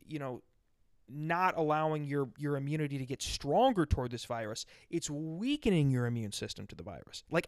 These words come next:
actively weakening it. And so it's like, you know, you see what happens with Damar Hamlin. You've seen what happens with a lot of, like,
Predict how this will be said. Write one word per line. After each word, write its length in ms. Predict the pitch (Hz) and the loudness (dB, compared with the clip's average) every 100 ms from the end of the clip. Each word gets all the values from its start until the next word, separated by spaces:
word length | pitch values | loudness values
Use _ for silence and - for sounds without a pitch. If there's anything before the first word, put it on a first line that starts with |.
| - | 2
actively 560 | 185 208 - 247 196 190 | 6 6 4 0 0 -2
weakening 520 | 151 165 208 131 98 | 0 0 2 2 0
it. 120 | 71 - _ _ - - - - _ - | -8 -18 _ _ -20 -20 -20 -20 _ -8
And 140 | 151 | -4
so 240 | - 160 | 0 2
it's 140 | 156 - | 2 4
like, 480 | 156 147 - - - _ _ _ _ _ _ _ _ _ _ _ _ _ _ _ | 4 4 0 -12 -18 _ _ _ _ _ _ _ _ _ _ _ _ _ _ _
you 120 | 196 | -6
know, 60 | 175 | -4
you 120 | 160 | -2
see 220 | - 233 | -4 -4
what 160 | 214 180 | 0 2
happens 360 | 175 170 165 151 | 4 2 2 -4
with 140 | 143 | -6
Damar 280 | 147 147 143 | -4 -2 -2
Hamlin. 520 | 147 143 143 135 127 - _ _ _ _ _ - | 0 -2 -2 -4 -6 -14 _ _ _ _ _ -14
You've 200 | 160 156 | -8 -2
seen 280 | - 202 202 | 0 0 0
what 100 | 147 | 2
happens 340 | 160 151 156 | 4 4 2
with 120 | 139 | 0
a 40 | 139 | -2
lot 200 | 143 143 | 0 2
of, 60 | |
like, 160 | 131 127 | 0 -2